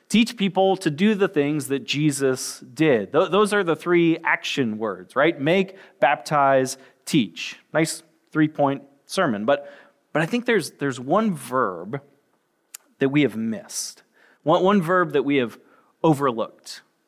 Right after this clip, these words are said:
And that's the first one where Jesus says, "Go." Go. Jesus says, "Go. Get, get out there. Don't, don't stay here. This is a movement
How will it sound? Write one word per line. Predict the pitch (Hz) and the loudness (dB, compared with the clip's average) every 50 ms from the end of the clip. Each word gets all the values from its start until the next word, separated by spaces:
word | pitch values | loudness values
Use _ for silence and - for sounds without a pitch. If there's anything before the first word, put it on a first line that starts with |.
| _ _ _ _ _ _ _ _ _ _ _ _ _ _ _ _ _ _ _ _ _ _ _ _ _ | _ _ _ _ _ _ _ _ _ _ _ _ _ _ _ _ _ _ _ _ _ _ _ _ _
And | - 131 | -2 -2
that's | 170 170 - | -2 -2 -2
the | 180 | -4
first | - - 147 127 - - | -4 -2 -4 -4 -4 -6
one | 131 117 113 113 | -10 -8 -8 -8
where | 107 107 | -8 -10
Jesus | 107 - 120 120 117 131 120 - | -10 -10 -10 -8 -8 -8 -8 -8
says, | - 110 104 101 95 95 95 - - - - _ _ _ _ _ _ _ _ _ _ _ _ _ _ _ - | -4 -4 -2 -2 -4 -6 -10 -14 -20 -20 -20 _ _ _ _ _ _ _ _ _ _ _ _ _ _ _ -6
"Go." | - 104 92 87 - - - - - - - _ _ _ _ _ _ _ _ _ _ _ _ _ _ _ _ _ _ _ _ _ _ _ _ _ _ _ _ _ _ _ _ _ _ _ _ _ _ _ _ _ _ _ _ _ - | -4 -4 -4 -4 -8 -12 -16 -18 -18 -18 -20 _ _ _ _ _ _ _ _ _ _ _ _ _ _ _ _ _ _ _ _ _ _ _ _ _ _ _ _ _ _ _ _ _ _ _ _ _ _ _ _ _ _ _ _ _ 0
Go. | - 147 131 107 90 92 98 - - - _ _ _ _ _ _ _ _ _ _ _ _ _ _ _ _ - | 2 4 4 4 2 -2 -6 -18 -20 -20 _ _ _ _ _ _ _ _ _ _ _ _ _ _ _ _ -4
Jesus | - 156 160 143 | 0 0 0 0
says, | 151 147 123 120 | -2 -4 -6 -4
"Go. | 117 156 156 180 202 165 117 98 90 - - - - - _ _ _ _ _ _ _ _ _ _ _ _ _ | 0 2 4 4 4 4 2 -2 -6 -12 -16 -18 -20 -20 _ _ _ _ _ _ _ _ _ _ _ _ _
Get, | - 196 208 196 - - - - _ | 2 2 2 2 -2 -10 -20 -20 _
get | - 170 190 185 | 0 2 4 4
out | 175 180 220 - | 4 4 4 4
there. | - 175 151 147 | 2 2 2 4
Don't, | 135 170 214 240 - - - | 4 4 2 2 0 -2 0
don't | - 180 214 262 233 | 2 4 4 4 4
stay | - - - - 185 220 294 262 | 2 -2 0 2 4 4 4 4
here. | - - 160 151 151 151 | 2 2 0 2 2 2
This | 139 185 240 233 - | 2 2 2 2 2
is | 285 202 | 0 0
a | 190 | 0
movement | 170 156 160 170 196 269 - - 202 175 175 170 165 160 | 0 2 2 4 6 6 4 4 2 0 0 0 0 -2